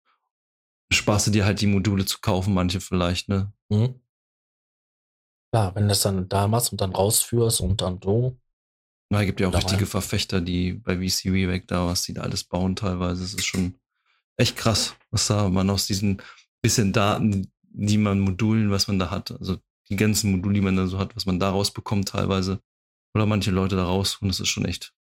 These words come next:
Speaker 1: faszinierend.
Speaker 2: Ja, muss man ja alleine nur schon jetzt noch mal so als kleiner Einwurf sich anschauen bei Native Instruments zum Beispiel das
Speaker 1: Den Reaktor,
Speaker 2: Reaktor,
Speaker 1: ja.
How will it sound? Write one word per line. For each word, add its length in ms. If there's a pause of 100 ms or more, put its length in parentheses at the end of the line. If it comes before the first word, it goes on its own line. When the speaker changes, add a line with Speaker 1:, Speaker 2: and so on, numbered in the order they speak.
(140)
Speaker 1:
faszinierend. 560
Speaker 2:
Ja, 100
muss 220
man 100
ja 120
alleine 280
nur 240
schon 120
jetzt 220
noch 180
mal 100
so 160
als 160
kleiner 320
Einwurf 480 (1300)
sich 420
anschauen 460
bei 120
Native 400
Instruments 680
zum 160
Beispiel 480
das 200
Speaker 1:
Den 140
Reaktor, 800
Speaker 2:
Reaktor, 20
Speaker 1:
ja. 240